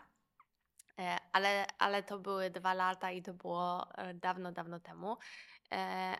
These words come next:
Ania jako nastolatka, wiecie, mm, ja, e,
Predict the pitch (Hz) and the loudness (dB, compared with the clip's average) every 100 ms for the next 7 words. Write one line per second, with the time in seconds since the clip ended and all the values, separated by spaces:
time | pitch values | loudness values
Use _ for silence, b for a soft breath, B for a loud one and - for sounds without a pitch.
0 | - - 285 330 311 - 262 240 - 226 | -2 0 4 4 2 -2 -2 -2 -2 -2
1 | 233 226 226 - - 233 214 214 214 B | 2 2 0 -6 -2 4 4 4 -2 B
2 | B B B - 226 226 226 233 - _ | B B B -8 -6 -2 2 0 -2 _
3 | _ _ _ 208 202 202 208 214 208 - | _ _ _ -8 -6 -6 -8 -10 -12 -16
4 | _ _ _ _ _ _ _ _ _ _ | _ _ _ _ _ _ _ _ _ _
5 | _ - - 190 196 208 233 240 247 - | _ -20 -10 -4 2 4 4 4 2 -2
6 | 202 196 196 196 196 196 196 196 196 | -2 -2 0 0 0 0 -2 -4 -8